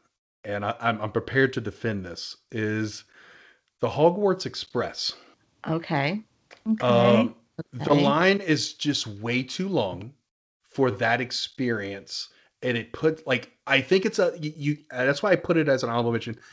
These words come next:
Speaker 1: You do have to do it. You have to do it at least
Speaker 2: Mm-hmm.
Speaker 1: once.
Speaker 2: Mm-hmm.
Speaker 1: But it's not as magical as the first time I did it, because you're literally standing in line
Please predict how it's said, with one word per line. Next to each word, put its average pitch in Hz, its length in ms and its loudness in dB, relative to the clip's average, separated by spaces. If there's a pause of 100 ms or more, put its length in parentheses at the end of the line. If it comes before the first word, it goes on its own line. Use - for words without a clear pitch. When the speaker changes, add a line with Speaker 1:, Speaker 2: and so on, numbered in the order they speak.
(100)
Speaker 1:
You 160 120 0
do 175 240 4
have 135 340 4
to 117 100 -4
do 98 240 -4
it. - 80 -20 (400)
You 123 140 -2
have 175 300 -2
to 180 80 -2
do 147 160 4
it 135 100 -2
at 123 80 -4
least 165 220 2
Speaker 2:
Mm-hmm. 113 80 -6
Speaker 1:
once. - 420 -6 (180)
Speaker 2:
Mm-hmm. 170 320 0
Speaker 1:
But 131 540 4 (1080)
it's 139 260 0
not 139 400 2
as 127 220 2
magical 120 720 0
as 127 120 0
the 113 100 -4
first 117 340 -2
time 160 200 0
I 170 60 4
did 185 200 4
it, 208 240 4
because 123 540 2
you're 117 160 -2
literally 127 300 -2
standing 139 400 -4
in 185 120 -2
line 98 280 -6